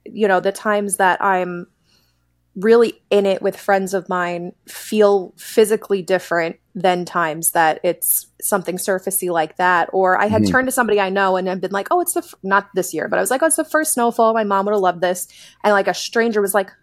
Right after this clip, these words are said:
Speaker 1: "Would have? Are you okay? Is your mom, what happened?" And I was like, "You don't
Speaker 2: Yeah.
Speaker 1: know me at all." But I was like, "No, it's fine. No problem. Like, thank you." You know, she, it, she just loves snow. But, like, these little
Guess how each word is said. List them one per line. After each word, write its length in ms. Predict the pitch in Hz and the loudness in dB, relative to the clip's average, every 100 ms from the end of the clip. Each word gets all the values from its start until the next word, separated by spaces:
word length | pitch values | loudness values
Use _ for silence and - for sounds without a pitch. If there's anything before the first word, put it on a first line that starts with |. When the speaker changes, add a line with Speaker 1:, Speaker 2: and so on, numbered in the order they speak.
| _ _ _ | _ _ _
Speaker 1:
"Would 160 | 202 202 | -4 -4
have? 400 | 214 233 240 - - | -4 -6 -10 -12 0
Are 80 | 208 | 4
you 140 | 196 | 6
okay? 500 | 185 - 170 175 208 - | 4 2 -6 -6 -8 -8
Is 120 | 185 | -4
your 100 | 190 | 0
mom, 380 | 185 175 175 185 | 2 0 -2 -8
what 140 | - 165 | -6 -4
happened?" 360 | 165 214 143 - | -4 -4 -10 -6
And 100 | 196 | -2
I 60 | 180 | 0
was 120 | 202 | 2
like, 200 | 180 170 | 0 -2
"You 100 | 170 | -10
don't 120 | 160 | -8
Speaker 2:
Yeah. 120 | 160 - - | -10 -14 -8
Speaker 1:
know 160 | 180 | -6
me 140 | 156 143 | -4 0
at 60 | |
all." 220 | 214 208 175 | 2 2 2
But 120 | 220 | 0
I 20 | |
was 100 | 277 | 0
like, 120 | 359 | 0
"No, 60 | 554 508 | 2 0
it's 120 | 494 | 2
fine. 220 | 392 381 | 2 2
No 100 | 403 | 0
problem. 380 | 453 247 233 240 | 2 2 4 2
Like, 180 | 240 226 | 0 -2
thank 260 | 233 214 196 | -2 -2 0
you." 300 | 185 185 180 | 2 4 2
You 140 | 226 | 2
know, 220 | 175 165 180 | 2 2 0
she, 220 | 208 196 _ | -6 -10 _
it, 180 | 202 196 | -6 -6
she 180 | - - | -10 -8
just 140 | 185 180 | -4 -4
loves 160 | 160 | -4
snow. 200 | - - _ - - - _ | -8 -12 _ -20 -20 -20 _
But, 200 | - 202 | 2 2
like, 200 | 226 202 | 2 -2
these 160 | 220 202 | -4 -4
little 520 | 220 226 214 196 185 | -2 0 2 0 -4